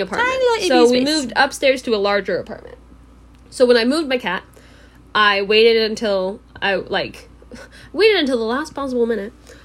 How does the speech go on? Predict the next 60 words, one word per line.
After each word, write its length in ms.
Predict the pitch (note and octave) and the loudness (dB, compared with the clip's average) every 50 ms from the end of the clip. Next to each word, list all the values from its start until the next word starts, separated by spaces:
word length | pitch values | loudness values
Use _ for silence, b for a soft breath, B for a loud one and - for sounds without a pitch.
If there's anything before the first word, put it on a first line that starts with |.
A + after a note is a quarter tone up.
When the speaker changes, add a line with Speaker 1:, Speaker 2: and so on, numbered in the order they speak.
| B B | B B
Speaker 2:
Um, 460 | - B3 B3 A#3+ A#3 A3+ A3+ A3+ A3 - - - | 2 2 4 4 4 2 0 -2 -4 -6 0 4
anyway, 340 | A3+ A#3 G#3+ F#3+ D#3+ E3+ | 4 4 4 2 -2 -4
so 140 | G#3 - A#3+ | -2 0 2
we 100 | A#3+ A#3+ | 2 2
brought 240 | A3+ A3 A#3+ B3+ C#4 | 2 0 0 0 0
her 140 | D4+ F4 D#4+ | 0 0 0
up. 260 | A#3+ F#3 G3 - - - - - - - - | 0 0 -2 -4 -10 -20 -20 -20 -20 -14 -10
I 140 | - A3 A3 | -8 -6 -4
think 140 | A3 C4 C4+ | -4 -4 -4
it 20 | |
was 140 | C#4 C4+ C4 | -4 -4 -6
Tuesday 280 | - - A3+ G#3 G#3 F3+ | -6 -8 -10 -8 -6 -6
night. 180 | F3+ F3+ - | -4 -4 -6
We 60 | - G3+ | -6 -6
brought 220 | G3 F#3+ F#3+ G#3+ | -4 -4 -4 -4
her 120 | A3 G3+ F#3+ | -4 -4 -4
up, 180 | F3 F#3 - - - | -4 -6 -8 -12 -12
and 180 | G3+ G3 G3 F#3+ | -10 -10 -10 -10
she 500 | - - - - G#3+ A3 A3 A3+ A#3 A#3 | -14 -14 -12 -10 -8 -6 -6 -6 -6 -6
screamed 640 | A#3 - - - G3 G3 F#3 F3 E3+ F#3 G3 - - - | -8 -12 -12 -10 -8 -6 -6 -6 -8 -8 -10 -14 -16 -16
the 100 | - - | -16 -16
whole 220 | F#3 - - F#3 F3+ | -12 -10 -8 -8 -6
way 180 | G3 G#3 G3+ | -6 -6 -6
upstairs. 640 | G3 F3+ - - - - - - - - - - - - | -8 -10 -12 -14 -14 -14 -14 -14 -16 -18 -20 -20 -10 -4
Like, 120 | - G3+ | -2 0
Speaker 1:
Oh, 40 | F#3+ | 2
Speaker 2:
as 60 | F#3+ F#3 | 2 2
Speaker 1:
yeah. 80 | E3+ E3 | 2 0
Speaker 2:
soon 100 | C4+ C4+ | 0 0
as 80 | C#4 C#4+ | 0 0
Speaker 1:
She 60 | C#4+ | 0
Speaker 2:
I 60 | C#4 | 2
Speaker 1:
does 100 | C4+ D4 | 2 2
Speaker 2:
entered 120 | C#4 C#4 C#4 | 2 2 2
the 40 | G3+ F#3 | 2 2
Speaker 1:
not 140 | F3+ - A3+ | 2 2 2
Speaker 2:
hallway, 360 | A3+ A3+ A#3 A3+ A3 A3 A3+ - | 2 2 2 2 2 0 -2 -2
Speaker 1:
do 40 | F3 | -4
the 140 | E3 E3+ E3+ | -6 -8 -4
Speaker 2:
was 160 | E3 - A#3+ | -2 -2 0
Speaker 1:
whole 100 | A#3+ A#3 | 0 0
Speaker 2:
holding 200 | A3+ G#3 G#3 G#3+ A3+ | -2 -2 -2 -2 -2
her. 220 | A3+ G3+ G3+ G3 B B B | -2 -2 -4 -6 B B B
She 120 | F3+ F#3 F3+ | -10 -8 -6
Speaker 1:
new 20 | |
Speaker 2:
screamed 300 | F3+ F3 B3 A#3 G#3+ G#3 | -2 0 2 2 2 0
the 100 | G3 G3+ | -2 -6
whole 160 | F#3 G3+ G#3 | -6 -6 -4
way 160 | G#3 A3 A3+ B3 | -2 -2 -2 -2
upstairs. 560 | B3+ B3 - F#3 E3+ D#3+ F#3 G#3 - - - B B B B B B B B | -4 -4 -6 -6 -4 -4 -6 -8 -12 -20 -20 B B B B B B B B
And 160 | B C4+ C#4 | B 0 0
she 160 | B3+ - E4 D4 | 0 -2 -2 -2
doesn't, 280 | F4+ G4+ F#4+ A4 G4 - | -2 0 0 0 0 0
like, 200 | D#4 C4 - - - | -4 -6 -8 -8 -4
when 120 | - D4 E4 | -2 0 0
I 80 | G4 | 0
say 140 | F#4+ G#4 G4 | -2 -2 -4
scream, 260 | - - C#4+ A#3+ F#3+ | -4 -2 -2 -2 -2
she 320 | - - - E4 F#4 E4+ - | -4 -4 -4 -2 -2 -2 -4
yowls. 1120 | - B3 A#3 G#3 F#3+ F#3+ F3 F3 F3 F#3 F#3+ A3 C4 D#4 F4+ G4+ A4 A4 - - - | -4 -4 -4 -2 -2 0 0 0 0 -2 -2 -4 -4 -4 -4 -4 -4 -4 -4 -8 -10